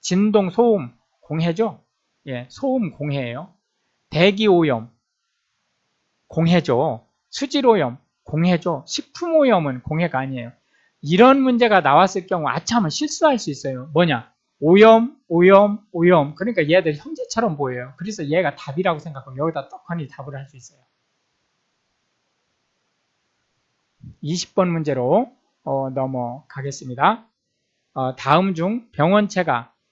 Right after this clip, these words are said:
바이러스인 질병이 뭐냐라고 물어봤네요. 예,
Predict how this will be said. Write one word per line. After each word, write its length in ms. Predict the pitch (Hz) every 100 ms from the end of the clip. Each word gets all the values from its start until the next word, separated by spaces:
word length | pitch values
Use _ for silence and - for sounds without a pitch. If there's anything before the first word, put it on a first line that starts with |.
| _
바이러스인 920 | - 139 170 214 220 220 220 214 208
질병이 380 | 196 180 175 160
뭐냐라고 1000 | 151 131 123 127 _ 143 147 151 143 147
물어봤네요. 840 | 151 131 127 135 135 151 247 - _ _ _
예, 320 | 139 127 123